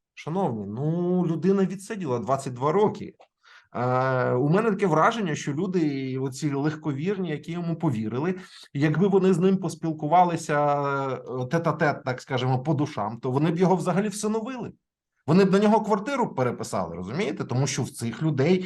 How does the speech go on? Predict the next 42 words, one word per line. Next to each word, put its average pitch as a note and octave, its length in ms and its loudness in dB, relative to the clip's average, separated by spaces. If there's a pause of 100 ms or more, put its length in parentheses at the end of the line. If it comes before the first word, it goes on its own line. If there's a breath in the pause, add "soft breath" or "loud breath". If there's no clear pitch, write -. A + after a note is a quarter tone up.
(160 loud breath)
їздити C#3+ 580 4
по D3+ 140 -2
вухах, C#3 520 2 (400 loud breath)
е, C3 280 0
за C#3+ 120 -2
двадцять D#3+ 400 0
два D3+ 180 0
роки — C3 400 -2
це, D#3+ 720 0 (800 loud breath)
м, D3 440 -8
життєве D#3+ 500 4
кредо F#3+ 380 2
просто, G2 400 -8
я F#2+ 140 -6
не G#2 80 -6
знаю. F#2 520 -4
Е, G2+ 1000 -4
це D3 140 0
ж B2+ 80 0
вони A3+ 180 2
там B2+ 180 0
телефонують, C3+ 600 2
наприклад, G2+ 580 -8
як G2 220 -8
від B2 120 -2
банків, F3+ 460 2
да, C3 160 2
там G#2 180 -4
когось C3 300 -4
розводять, A2 520 -2
вони A#2+ 160 -4
від E3+ 180 -4
цього F3 280 -2
живуть. F#3+ 400 -4 (320 loud breath)
То C#3 60 -4
що B3+ 140 -2
ви A#3+ 100 0
думаєте, B2+ 420 2
що - 100 -14
ця B3 160 0
людина, G3+ 400 -2
яка, F3+ 440 -2